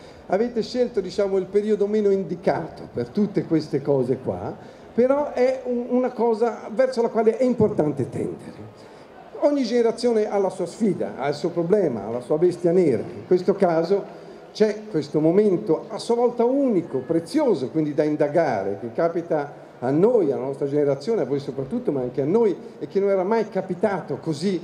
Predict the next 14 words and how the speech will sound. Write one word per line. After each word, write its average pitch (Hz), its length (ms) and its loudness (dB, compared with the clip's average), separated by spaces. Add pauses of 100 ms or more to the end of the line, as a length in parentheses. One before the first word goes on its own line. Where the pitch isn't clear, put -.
(280)
eh, 135 600 2
forte 190 540 0
nella 113 320 -4
storia 156 300 -2
dell'uomo, 135 340 -4
del-, 120 220 -4 (180)
de-, 131 180 0
de-, 131 160 0
del-, 139 340 0
del-, 123 260 0
dell'epoca 156 500 -2
contemporanea 156 760 -2
come 165 240 -2
questa 165 440 -2